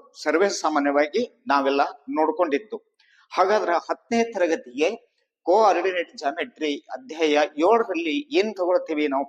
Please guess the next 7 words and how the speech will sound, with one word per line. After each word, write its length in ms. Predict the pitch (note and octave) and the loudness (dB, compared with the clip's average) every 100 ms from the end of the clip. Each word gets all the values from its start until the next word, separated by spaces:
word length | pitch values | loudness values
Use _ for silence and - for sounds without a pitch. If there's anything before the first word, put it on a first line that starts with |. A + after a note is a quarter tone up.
| C#3+ | -4
ಪ್ರಥಮವಾಗಿ 640 | C#3 D#3 D#3 D3 C#3 C3+ C3 | -2 0 0 0 -2 -6 -14
ಅಂತಂದ್ರೆ 420 | - C3+ C3 C#3 G#3+ B3 - _ _ _ _ A#2+ A3+ | -14 -14 0 2 2 0 -8 _ _ _ _ -16 -6
ಡಿಸ್ಟೆನ್ಸ್ 720 | D#3+ - - G#3+ A3+ A3 - G#3+ - | -6 -6 -2 0 0 -4 -6 -8 -4
ಫಾರ್ಮುಲಾ 640 | D#3 D3+ D3 D3 C#3+ C3+ C3 B2+ - - | 2 2 2 0 0 4 4 2 -4 -14
ಅಂತ 180 | B2 - E3 | -8 -2 -2
ಬರುತ್ತೆ. 440 | C3 A#2+ - B2+ C3 B2 - - _ _ _ A#3 | -2 -12 -4 2 2 2 -4 -20 _ _ _ -2
ಡಿಸ್ಟೆನ್ಸ್ 500 | E3 - A3 A3+ A3 | -2 0 -2 -2 -4